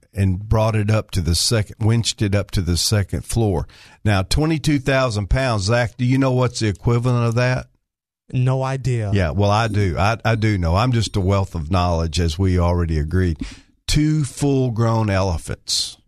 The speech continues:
Speaker 1: And let me tell you, that door is balanced. It's been balanced one time. That was a hundred and eight years ago,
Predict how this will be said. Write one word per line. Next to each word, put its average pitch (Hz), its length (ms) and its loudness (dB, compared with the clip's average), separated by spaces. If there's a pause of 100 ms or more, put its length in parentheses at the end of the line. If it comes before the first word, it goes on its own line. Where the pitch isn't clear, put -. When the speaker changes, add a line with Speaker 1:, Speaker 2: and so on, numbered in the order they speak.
(1300)
Speaker 1:
And 110 100 2
let 120 100 2
me 143 120 0
tell 143 240 0
you, 87 140 -4
that 120 280 0
door 127 260 2
is 82 120 -4
balanced. 104 840 -2
It's 92 140 -2
been 98 220 0
balanced 95 500 0
one 104 280 0
time. 101 440 0
That 87 140 0
was 71 140 -4
a 71 80 -2
hundred 107 380 0
and 76 80 0
eight 98 180 0
years 95 340 0
ago, 101 340 0